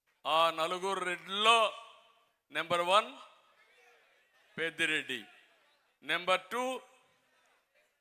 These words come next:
విజయసాయి రెడ్డి, నెంబర్ త్రీ సజ్జల్ రెడ్డి, నెంబర్ ఫోర్ సుబ్బారెడ్డి. నలుగురు బాగుపడితే రాష్ట్రం అంతా,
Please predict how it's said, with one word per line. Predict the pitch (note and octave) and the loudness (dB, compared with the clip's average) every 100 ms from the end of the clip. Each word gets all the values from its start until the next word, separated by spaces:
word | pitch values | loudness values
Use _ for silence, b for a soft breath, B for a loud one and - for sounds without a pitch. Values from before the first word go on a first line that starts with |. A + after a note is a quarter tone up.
| - | -10
విజయసాయి | D3+ E3 F3 D#3+ E3 D#3 D3+ | -6 0 2 2 2 2 2
రెడ్డి, | C#3+ C3+ B2 A#2 A2 _ _ _ _ _ D3 | 0 -6 -8 -14 -16 _ _ _ _ _ -2
నెంబర్ | F3 F#3 F#3+ | 0 2 2
త్రీ | F#3 G#3 A#3+ A#3+ A#3 - - - - | 2 0 2 0 -2 -12 -20 -20 -2
సజ్జల్ | D#3+ D#3+ D#3+ D#3 D3+ | 0 0 0 -2 -2
రెడ్డి, | C#3 B2+ B2 G#2+ - _ _ _ _ _ _ _ - | -8 -8 -8 -8 -14 _ _ _ _ _ _ _ -8
నెంబర్ | F3 G3 G3 F#3+ G3 | -4 0 0 0 2
ఫోర్ | A#3 A#3+ | 2 2
సుబ్బారెడ్డి. | G#3+ F3 D#3 C#3 B2+ A2 G2+ - _ _ _ _ _ _ _ _ _ _ E3+ | 0 0 2 4 0 -8 -16 -20 _ _ _ _ _ _ _ _ _ _ 0
నలుగురు | A3 B3+ C4+ | 2 4 6
బాగుపడితే | C4 B3 B3+ B3+ B3 B3 B3+ | 8 8 8 6 4 6 8
రాష్ట్రం | A3+ A3+ - A#3+ | 10 8 6 2
అంతా, | A#3+ B3 B3+ | 2 2 8